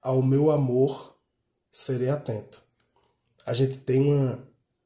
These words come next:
depois eu vou citá-lo todo e explicar, mas a gente tem uma tendência de pensar que quando ele diz, "De tudo ao meu amor serei atento", ele está se referindo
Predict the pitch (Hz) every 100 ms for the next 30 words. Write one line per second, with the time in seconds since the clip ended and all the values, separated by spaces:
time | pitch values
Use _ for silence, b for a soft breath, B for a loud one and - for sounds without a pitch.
0 | _ 147 170 190 185 170 165 147 135 -
1 | 135 131 127 127 - 156 156 117 110 123
2 | 120 - 123 123 131 143 - b b b
3 | b b b b 123 131 139 143 147 139
4 | 151 131 131 143 - 156 156 - _ _
5 | _ _ _ _ _ _ _ _ _ _
6 | _ - 131 131 151 139 139 139 139 143
7 | 143 143 127 135 120 156 147 - 202 180
8 | 165 156 143 139 127 123 117 - 127 120
9 | 113 117 139 143 139 - 139 - 135 131
10 | 139 123 127 120 117